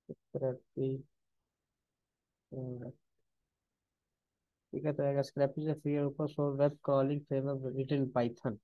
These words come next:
ठीक है, "It is a fast, high level framework used to crawl website and extract structured data from their pages. Can, it can be used for wide range of purposes from data mining to monitoring and automated testing." ठीक है, तो बहुत सारे यूजेस हैं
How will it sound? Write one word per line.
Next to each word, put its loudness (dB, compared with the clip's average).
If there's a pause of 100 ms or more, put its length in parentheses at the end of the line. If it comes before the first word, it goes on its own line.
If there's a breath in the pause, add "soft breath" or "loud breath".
(160)
ठीक 2
है, 0
"It -4
is 0
a 2 (520)
fast, 4
high 6
level 2
framework 4 (140)
used 2
to -12
crawl 2
website 0
and 2
extract -2 (560)
structured 4
data 4
from 0
their 0
pages. 0
Can, 0 (340)
it -6
can 2
be 2
used 0
for 4
wide 4
range 2
of -4
purposes -2 (520)
from 4
data 4
mining 4
to -2
monitoring 0
and 0
automated 0
testing." -4 (720)
ठीक 2
है, 2
तो 2
बहुत 4
सारे 4
यूजेस -2
हैं 2